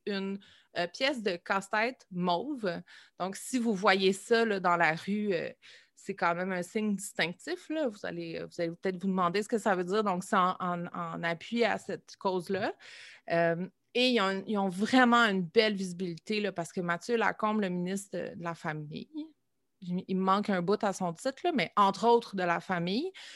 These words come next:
euh, et franchement, lui, euh, puis les places en garderie, là, ça avance de deux pas, recule de dix pas, euh, f-, fait une diagonale. Euh, il, il, il est pas très, euh,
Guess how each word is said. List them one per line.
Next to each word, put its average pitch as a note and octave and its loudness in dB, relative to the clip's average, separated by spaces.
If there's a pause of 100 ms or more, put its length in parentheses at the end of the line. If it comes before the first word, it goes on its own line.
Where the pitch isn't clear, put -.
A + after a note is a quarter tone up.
(300)
euh, E3+ 4
et D#3+ -4
franchement, G#3 2
lui, B3 8
euh, F3 8
puis F3 -10
les F3 2
places A3 0
en A3+ 2
garderie, F3+ 2
là, G#3+ 4
ça F3 0
avance G3 4
de G3+ 6
deux F3+ 4
pas, G#3+ 4
recule G3 2
de G3 2
dix D#3+ -8
pas, F#3+ 2
euh, D#3+ 0
f-, E3 -6
fait F#3 0
une F#3 2
diagonale. F#3 6
Euh, F3+ 4
il, E3+ 2
il, F#3 -4
il G3+ 2
est G3+ 2
pas B3 0
très, A3 4
euh, E3 6